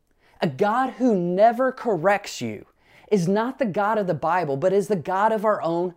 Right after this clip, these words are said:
making. When you and I pray to God as our Father, that is not a term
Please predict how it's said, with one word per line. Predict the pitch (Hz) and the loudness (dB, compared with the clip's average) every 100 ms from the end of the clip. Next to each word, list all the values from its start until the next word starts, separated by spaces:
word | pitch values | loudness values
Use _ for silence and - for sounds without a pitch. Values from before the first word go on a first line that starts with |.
| _ - | _ -10
making. | 147 214 220 - 113 104 _ _ _ - - | -2 0 0 -6 -14 -16 _ _ _ -12 0
When | 226 208 | 4 4
you | 190 254 | 2 0
and | 254 | -2
I | 214 226 | -2 -4
pray | - - 214 214 | -6 -2 -2 -2
to | 226 | -4
God | 156 185 196 196 - _ - | -2 2 2 0 -4 _ -4
as | 196 180 - | -2 -2 -4
our | 165 196 202 185 | 2 4 4 0
Father, | - 185 190 185 120 104 - _ | -2 2 2 0 -2 -8 -16 _
that | - 233 | 0 2
is | 247 | 2
not | 202 220 233 | 2 2 2
a | 220 | 0
term | - 214 214 214 | -2 0 2 2